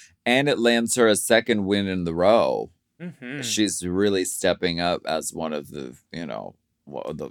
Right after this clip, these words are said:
Speaker 1: the front runner, I think, of, of the season. So I can't wait to see how it
Speaker 2: I mean,
Speaker 1: continues to unfold.
Speaker 2: someone should do a podcast about this show. It's so good.
Speaker 1: Well, of course, go on over and listen to The Chop. We just like to participate, and,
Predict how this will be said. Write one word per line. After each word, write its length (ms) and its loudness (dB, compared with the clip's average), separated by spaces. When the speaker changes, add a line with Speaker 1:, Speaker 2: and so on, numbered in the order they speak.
Speaker 1:
the 160 -10
front 320 0
runner, 320 -6
I 140 -4
think, 300 -16
of, 80 -16
of 180 -12
the 60 -12
season. 520 -12
So 340 -8
I 140 2
can't 240 -4
wait 220 0
to 80 -12
see 200 -4
how 220 0
it 120 -4
Speaker 2:
I 120 -8
mean, 200 -8
Speaker 1:
continues 640 -2
to 160 -2
unfold. 840 -2
Speaker 2:
someone 280 -2
should 120 -4
do 100 2
a 40 0
podcast 500 0
about 220 -2
this 160 -12
show. 340 -8
It's 140 -18
so 220 -2
good. 480 -2
Speaker 1:
Well, 200 8
of 280 4
course, 420 6
go 220 6
on 120 4
over 240 4
and 100 0
listen 280 -2
to 100 -2
The 100 -2
Chop. 320 4
We 240 -2
just 240 -2
like 160 2
to 100 -6
participate, 680 -6
and, 180 -10